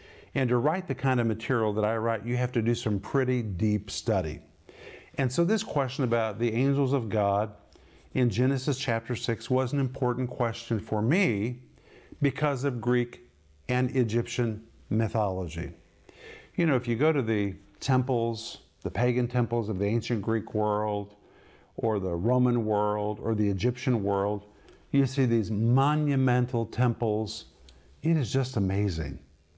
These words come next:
You go all over Turkey today, you see these huge temples, or you go to Greece, or you go to Rome, or if you go to Egypt and you sail up and down the Nile, as you go up and down the Nile, there are these massive, massive temples.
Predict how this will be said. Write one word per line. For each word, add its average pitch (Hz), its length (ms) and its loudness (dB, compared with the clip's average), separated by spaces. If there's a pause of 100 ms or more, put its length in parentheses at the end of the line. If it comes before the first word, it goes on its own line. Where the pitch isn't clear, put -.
(400)
You 127 140 2
go 120 220 2
all 127 320 2
over 117 440 0 (580)
Turkey 131 400 0
today, 113 380 0
you 104 160 0
see 117 200 0
these 104 200 0
huge 151 800 0
temples, 120 760 -2 (720)
or 131 120 2
you 120 140 0
go 117 120 2
to 107 100 0
Greece, 127 600 2
or 113 60 2
you 104 100 0
go 107 40 0
to 101 100 2
Rome, 131 500 2
or 127 200 2
if 120 140 -4
you 117 60 2
go 135 160 2
to 135 120 2
Egypt 131 640 2 (800)
and 123 160 4
you 110 80 4
sail 135 360 2
up 131 160 -2
and 127 120 2
down 120 260 2
the 120 80 0
Nile, 120 540 2
as 120 180 2
you 113 80 2
go 117 140 2
up 127 140 0
and 127 100 2
down 120 180 2
the 117 100 0
Nile, 120 240 2
there 117 140 0
are 113 60 0
these 104 200 -2
massive, 123 720 2
massive 113 540 0
temples. 104 680 0